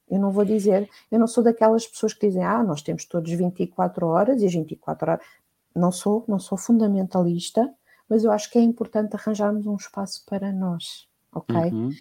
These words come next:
Speaker 1: E quando eu digo um espaço para nós, não tem de ser, não tem de ser um projeto est-, transformador ou que vá mudar o mundo.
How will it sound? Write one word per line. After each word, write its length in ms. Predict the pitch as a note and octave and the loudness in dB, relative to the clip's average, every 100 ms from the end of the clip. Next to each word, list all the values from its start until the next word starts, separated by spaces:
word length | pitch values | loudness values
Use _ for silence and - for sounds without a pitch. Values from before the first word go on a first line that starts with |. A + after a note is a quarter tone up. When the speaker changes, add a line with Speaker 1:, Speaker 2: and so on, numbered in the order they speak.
| _ _ _ | _ _ _
Speaker 1:
E 140 | A3+ A#3 | 0 4
quando 200 | C4 B3+ | 6 8
eu 100 | B3 | 6
digo 320 | G#3+ G3 F3+ | 6 4 2
um 40 | F#3 | -2
espaço 360 | - G#3+ G#3 - | -2 -4 -4 -2
para 180 | G3 | 0
nós, 500 | F#3+ F3+ F3+ F#3 F3+ G#3 | 0 -2 -2 -4 -4 -4
não 180 | G#3 G#3+ | -2 -2
tem 200 | A3+ A3 | -2 -2
de 80 | - | -6
ser, 580 | - F3+ D#3+ D#3+ E3+ - | -6 0 0 0 -4 -6
não 160 | G3+ G#3 | -6 -4
tem 160 | A3 A3+ | -2 -2
de 80 | - | 0
ser 160 | G#3+ | 0
um 100 | G#3+ | 0
projeto 360 | G#3+ G3+ G3+ G3 | 0 2 2 0
est-, 340 | - _ G3+ F#3 | -10 _ -2 0
transformador 840 | - G#3+ - G3+ G3 G3+ G#3+ F#3 - _ _ _ _ _ _ | 0 0 0 0 2 6 6 6 0 _ _ _ _ _ _
ou 120 | - F3+ | 6 6
que 120 | - | 6
vá 120 | G#3+ G#3 | 6 8
mudar 360 | G#3 G#3+ G3+ | 6 6 6
o 60 | G#3 | 6
mundo. 320 | G#3 F3+ | 4 0